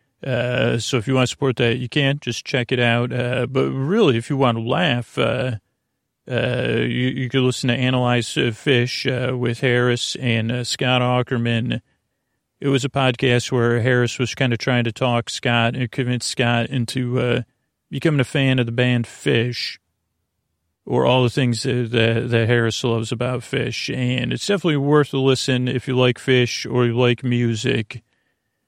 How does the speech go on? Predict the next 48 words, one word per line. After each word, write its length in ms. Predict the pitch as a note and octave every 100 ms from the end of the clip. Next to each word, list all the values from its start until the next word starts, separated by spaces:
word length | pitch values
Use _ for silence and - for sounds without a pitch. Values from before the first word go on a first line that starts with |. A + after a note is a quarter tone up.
| _ _ _ -
And 160 | C#3
when 80 | D3
I 40 |
was 120 | C#3 -
thinking 240 | E3+ D#3
about 300 | C3+ B2+ B2
Newts, 880 | B2 C#3+ D#3 C#3 A#2+ - - - - _ _ _ _ _ -
I 120 | C3
thought, 400 | A#2+ C#3 B2 C3
started 340 | - D3 B2+ A#2
thinking 200 | B2+ A#2+
about 260 | A#2 A2+
the 180 | A#2+ B2
other 240 | C3 C3
Scott 340 | A2+ - A#2+ A#2+
Aukerman 500 | A#2 A2+ B2 A2+ A2+
music 380 | A#2 A2+ B2 -
podcasts. 800 | B2 A2 - B2 A2+ - - -
Uh, 320 | A#2+ A#2+ B2
you, 500 | B2+ C3+ D3 D3+ D3 - -
you, 540 | D#3 D3 C#3 C#3 C#3+ -
you, 400 | D3 D3 D3 C#3
I 60 | C3+
don't 120 | C3
know 160 | C3
how 220 | A#2 B2+ B2
to 140 | A#2+
say 340 | - C3 A#2
them. 280 | A#2 A#2 A#2+
You're, 300 | C3 C#3+ D#3+
that 760 | D#3+ - - C3 B2+ C3 C3 C3
he 100 | B2+
does, 300 | B2+ B2+ A2+
he 160 | C3+ C3
does 240 | B2+ A#2+
them 160 | B2+ A#2+
with, 280 | A#2 -
uh, 220 | - B2 A#2+
the 120 | B2+
guy 200 | B2+ C3
with 160 | B2 -
great 340 | B2 A#2+ B2
hair, 600 | A2 B2 A#2+ A2 A#2 A#2+
Adam 380 | B2 B2+ B2 A#2+
Scott. 640 | - - C3+ B2 A2+ C3
The 80 | C3+
greatest 360 | D3 D#3+ D#3 -
hair. 580 | D3 C#3 C3 C3 B2